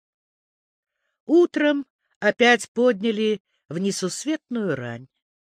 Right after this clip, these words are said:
Старухи торжественно восседали за столом. «Как вам Леночка?» — осведомилась Римма Борисовна. «Кто?» — не поняла я.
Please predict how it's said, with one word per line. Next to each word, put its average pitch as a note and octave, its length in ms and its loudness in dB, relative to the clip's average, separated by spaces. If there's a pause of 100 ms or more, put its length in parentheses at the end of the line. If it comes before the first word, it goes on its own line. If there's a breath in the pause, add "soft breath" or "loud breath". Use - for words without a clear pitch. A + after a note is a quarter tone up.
(460)
Старухи A3+ 880 0 (300)
торжественно G3+ 960 -2
восседали D3 680 -4
за B2+ 160 -10
столом. A#2 500 -10 (460 soft breath)
«Как D#4+ 240 -2
вам C#4+ 220 2
Леночка?» — F#3 920 -2 (360)
осведомилась F#3 840 -4
Римма F3 300 -6
Борисовна. F#3 680 -6 (500)
«Кто?» — - 380 0 (420)
не D#3 140 -8
поняла C#3 400 -8
я. G2+ 220 -10